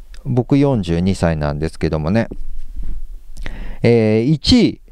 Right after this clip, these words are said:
福山雅治。うん。二位、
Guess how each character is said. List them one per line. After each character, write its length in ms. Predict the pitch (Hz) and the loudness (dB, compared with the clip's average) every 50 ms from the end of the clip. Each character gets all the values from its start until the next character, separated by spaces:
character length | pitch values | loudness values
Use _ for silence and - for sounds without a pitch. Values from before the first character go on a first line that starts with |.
| - - | -14 -10
福 240 | - - - - 208 | -8 0 4 6 6
山 260 | 190 147 113 101 92 | 8 6 6 4 2
雅 140 | 87 82 82 | 0 0 0
治。 140 | - - 82 - - 65 - - - - - - - - - - - - - - - - - - - - - - - - - - - - - - - - - - - - - - - - - - - - - - - - | 0 -2 -2 -2 -4 -6 -6 -10 -14 -16 -18 -20 -20 -20 -20 -20 -20 -20 -18 -18 -18 -18 -20 -20 -20 -20 -20 -20 -20 -20 -20 -20 -20 -20 -20 -20 -20 -20 -20 -20 -20 -20 -20 -20 -20 -20 -20 -20 -20 -20 -20 -14 -6 -4
う 40 | 82 | -2
ん。 380 | 82 80 76 71 69 - - - - - - - | -2 -2 -2 -4 -6 -8 -10 -10 -12 -6 0 2
二 320 | 160 214 226 202 143 98 | 4 4 4 4 2 2
位、 80 | - | -2